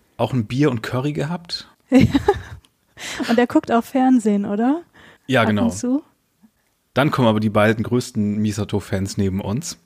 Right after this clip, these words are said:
Speaker 1: nämlich
Speaker 2: <laughs>
Speaker 1: Toti und Ken holen Shinji ab.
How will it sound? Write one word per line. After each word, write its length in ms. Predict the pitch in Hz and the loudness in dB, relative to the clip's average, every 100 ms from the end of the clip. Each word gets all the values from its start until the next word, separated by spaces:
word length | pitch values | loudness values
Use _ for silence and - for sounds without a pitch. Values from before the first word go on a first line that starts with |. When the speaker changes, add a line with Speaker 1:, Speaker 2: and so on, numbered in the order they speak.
| _ _ | _ _
Speaker 1:
nämlich 640 | - 160 - 117 117 196 - 226 | -4 2 4 4 4 2 0 -6
Speaker 2:
<laughs> 160 | - - | -8 0
Speaker 1:
Toti 300 | 135 127 123 | 4 6 4
und 100 | 110 | 4
Ken 440 | 123 117 170 175 - 127 | 2 2 2 -2 -10 -4
holen 180 | 123 120 | -2 0
Shinji 320 | 123 120 120 | 0 2 0
ab. 200 | 170 | -2